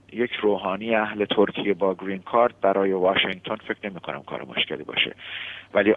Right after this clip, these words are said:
آیا واقعاً آقای، اه، فتح‌الله گلان تمام مسائل رو حل خواهند کرد؟ من فکر می‌کنم که این آقای اردوان اگر فتح‌الله گلان هم پس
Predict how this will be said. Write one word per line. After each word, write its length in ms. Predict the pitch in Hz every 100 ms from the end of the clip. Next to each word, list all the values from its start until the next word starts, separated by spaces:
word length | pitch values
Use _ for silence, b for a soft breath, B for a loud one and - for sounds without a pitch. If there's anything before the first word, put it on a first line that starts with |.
| -
آیا 220 | 123 131
واقعاً 480 | 123 113 110 127 151
آقای، 600 | 135 131 127 120 113 107 -
اه، 560 | 101 98 98 95 92
فتح‌الله 480 | 87 - 107 110 104
گلان 400 | 98 98 104 110 - B -
تمام 440 | 131 104 110 113
مسائل 380 | 110 107 - 107
رو 80 | 107
حل 160 | 104 101
خواهند 280 | 104 104
کرد؟ 200 | 98 101
من 120 | 104 117
فکر 260 | 120 -
می‌کنم 320 | 113 113 110
که 200 | 104 107 - B B B
این 120 | 120
آقای 500 | 120 98 110 113 107 -
اردوان 380 | 95 92 104 104
اگر 220 | 107 110
فتح‌الله 420 | 107 98 101 92
گلان 260 | 90 107 117
هم 100 | 110
پس 200 | 113